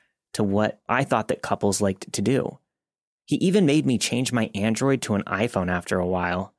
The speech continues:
I found out that it was so that he would be able to use the Find My Friend app on me.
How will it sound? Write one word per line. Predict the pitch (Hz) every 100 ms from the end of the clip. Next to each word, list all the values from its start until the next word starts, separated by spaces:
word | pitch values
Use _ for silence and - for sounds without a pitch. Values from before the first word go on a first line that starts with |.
| _ _ _ _
I | 117 143
found | 135 110
out | 135 135
that | 117
it | 110
was | 110 107
so | - 101
that | 107
he | - 170
would | 156 127
be | 127 -
able | 107 104 101 107 - _
to | -
use | 107 101 98
the | 101
Find | - 113 110 113
My | 104 98
Friend | 95 - 117 117 -
app | 90 - -
on | 92 90
me. | 92 -